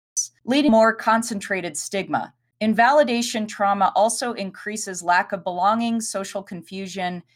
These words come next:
and fragile sensitivity." Taking responsibility for autistic behaviors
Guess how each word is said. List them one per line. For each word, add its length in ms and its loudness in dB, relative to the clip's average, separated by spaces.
and 180 0
fragile 400 2
sensitivity." 880 -8
Taking 500 -2
responsibility 1040 0
for 240 -6
autistic 600 -2
behaviors 800 -6